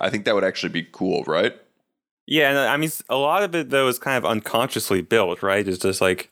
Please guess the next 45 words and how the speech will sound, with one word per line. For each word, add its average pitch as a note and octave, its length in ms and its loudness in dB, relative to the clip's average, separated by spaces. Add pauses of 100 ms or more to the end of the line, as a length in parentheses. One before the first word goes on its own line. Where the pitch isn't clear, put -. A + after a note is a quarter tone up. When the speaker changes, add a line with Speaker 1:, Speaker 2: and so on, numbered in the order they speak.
Speaker 2:
the, G2 220 2
the G2+ 140 -4
golem G2+ 640 -2
are F#2+ 220 0
in F#2 360 -4 (300)
automatic G2+ 560 0
mode. F2+ 320 -2 (920)
So F2 500 0
they G2 120 2
just F#2 160 -4
sprawled G2+ 360 -2
and F#2+ 60 -12
sprawled F#2 280 -2
and F#2 80 -10
sprawled. G2 580 -2 (400)
And, G2+ 120 0
like, G2+ 200 -2
if A2 160 -2
they're A#2 100 -2
building A#2 360 0
up A2 220 0
sometimes, D#3 840 -2
I G#2 120 2
can A2 120 -8
see - 100 -2
there A2+ 140 2
being, G#2 160 0
like, F#2+ 220 -4
big G#2+ 200 -2
pockets G#2 500 -2
of F#2+ 180 0
greenery G#2 580 0
that F#2 420 -4 (260)
I C3+ 60 2
guess, D#3 160 -2
die B2 240 0
off A2+ 220 0
a A2+ 40 -2
lot F#2 240 0
'cause G#2+ 120 -4
they G#2 60 0
don't G#2 100 0
get G2 120 0
any F#2 120 -4
sun. F2+ 440 -2